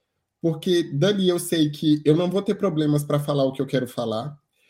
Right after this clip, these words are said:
Eu sei que eu não vou ser tolhido de nenhuma forma.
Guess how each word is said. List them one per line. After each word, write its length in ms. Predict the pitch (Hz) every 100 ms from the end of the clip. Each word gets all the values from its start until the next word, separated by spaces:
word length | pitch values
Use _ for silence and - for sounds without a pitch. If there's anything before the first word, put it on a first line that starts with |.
| _ -
Eu 100 | 156
sei 180 | 175 160
que 80 | 175
eu 80 |
não 160 | 160 175
vou 120 | 185
ser 240 | 190 185 185
tolhido 480 | 170 131 143 165
de 120 | 151 151
nenhuma 300 | 143 131 127
forma. 520 | - 110 135 151